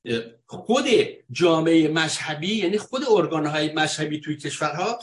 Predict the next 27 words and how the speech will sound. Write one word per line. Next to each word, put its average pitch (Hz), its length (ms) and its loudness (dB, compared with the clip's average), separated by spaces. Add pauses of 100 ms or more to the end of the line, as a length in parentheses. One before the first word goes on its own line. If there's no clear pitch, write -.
(360)
مجبورن 180 1040 0
برای 180 340 2
اینکه، 240 560 -4 (240)
مجبورن 147 720 -4 (120)
به - 80 -4
این 175 160 0
طرح، - 280 -12 (500)
نه 151 120 2
اینکه 226 220 2
کسی 190 500 0
جبری 160 480 0
از 147 180 0
خارج 143 380 2
بهشون 135 320 -6
وارد 117 240 -6
بشه، - 240 -10
از، 135 280 -10
از 151 300 -4
درون 185 440 0 (360)
مجبورن 196 960 -2 (240)
برای 165 240 2
که 165 140 -6
این 160 380 -2
مؤمنین 151 500 2
خودشون 165 400 -4
نگه 160 420 -4
دارن، 175 460 -6